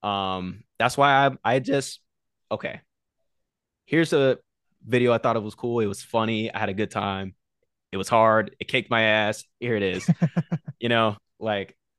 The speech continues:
Speaker 1: I try to stay true to where, to what I've been doing while
Speaker 2: Yeah.
Speaker 1: also giving people something fresh. So.
Speaker 2: What, um, what m-, have you, co-, speaking of, like, working with people, have you collaborated with any other, uh,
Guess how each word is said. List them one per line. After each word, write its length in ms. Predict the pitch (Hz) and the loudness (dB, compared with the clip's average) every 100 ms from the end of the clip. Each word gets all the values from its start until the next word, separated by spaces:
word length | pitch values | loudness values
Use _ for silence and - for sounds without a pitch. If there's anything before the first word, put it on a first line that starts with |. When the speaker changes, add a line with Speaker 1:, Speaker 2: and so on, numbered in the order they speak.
| _ - | _ -6
Speaker 1:
I 60 | |
try 200 | 127 180 | 2 6
to 80 | 175 | 6
stay 240 | - 170 147 | 6 4 4
true 240 | - 151 | 4 4
to 100 | 135 | 4
where, 540 | 113 113 123 123 120 - | 2 2 4 4 2 -2
to 100 | - | -6
what 240 | 113 107 117 | -4 0 2
I've 160 | 113 | 0
been 140 | 113 107 | -2 -4
doing 400 | 107 110 123 120 _ - | -4 -2 -4 -6 _ -4
while 120 | 107 | 2
Speaker 2:
Yeah. 120 | 143 | 2
Speaker 1:
also 240 | 101 104 220 | 2 -2 -4
giving 260 | 165 101 | -4 -4
people 240 | 95 - 180 | -6 -8 -8
something 280 | - - 95 | -10 -10 -6
fresh. 340 | 101 95 - | -6 -6 -8
So. 200 | 90 - - _ _ _ _ _ _ - | -10 -10 -16 _ _ _ _ _ _ -10
Speaker 2:
What, 380 | 147 160 185 175 | -2 0 0 -2
um, 540 | 165 165 156 147 147 - | -2 -2 -4 -6 -12 -16
what 320 | 139 147 170 | -8 -8 -8
m-, 260 | 151 147 151 _ | -10 -10 -12 _
have 180 | - 156 | -12 -6
you, 520 | 170 185 185 180 - _ _ _ _ _ | -2 -2 -2 -4 -8 _ _ _ _ _
co-, 140 | - 165 | -4 -4
speaking 320 | - 160 143 | -2 -2 -2
of, 80 | 131 | -4
like, 220 | 120 - _ - | -8 -12 _ -18
working 500 | 156 135 131 123 127 | -10 -6 -4 -4 -6
with 220 | 120 123 | -6 -6
people, 260 | - 120 117 | -6 -6 -4
have 160 | 113 113 | -4 -2
you 160 | 120 | -4
collaborated 800 | 113 123 117 117 117 123 127 135 | -6 -6 -4 -4 -4 -4 -4 -6
with 180 | 123 120 | -6 -6
any 240 | 120 117 | -6 -6
other, 680 | 117 113 117 113 113 113 107 | -6 -4 -4 -4 -4 -4 -6
uh, 260 | 123 117 110 | -6 -6 -6